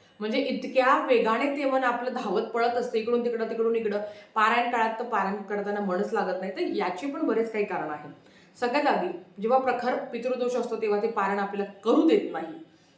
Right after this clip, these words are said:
तर याच्यावर बघा, ज्या घरात संकल्पयुक्त सात गुरुचरित्र पारायण केले जातात, तिथे कधी कशाची कमी पडत नाही. किती अडचणी, किती संकट, किती त्रास, किती दुःख असो, कितीही, तुम्हाला माहिती आहे, कुंडलिकेतलं भाग्य बदलायचं काम महाराज करत असतात.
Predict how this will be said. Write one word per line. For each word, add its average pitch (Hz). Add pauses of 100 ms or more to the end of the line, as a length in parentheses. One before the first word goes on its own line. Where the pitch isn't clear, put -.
(160)
तर 247
याच्यावर 262
बघा, 226
ज्या 240
घरात 233 (480)
संकल्पयुक्त 277 (360)
सात 277
गुरुचरित्र 262
पारायण 196
केले 180
जातात, 165 (320)
तिथे 254
कधी 262
कशाची 233
कमी 208
पडत 190
नाही. 190
किती 226
अडचणी, 214
किती 202
संकट, 220
किती 247
त्रास, 208
किती 262
दुःख 220
असो, 190 (500)
कितीही, 320 (160)
तुम्हाला 247
माहिती 269
आहे, 233 (400)
कुंडलिकेतलं 294
भाग्य 247
बदलायचं 240
काम 233
महाराज 220
करत 208
असतात. 180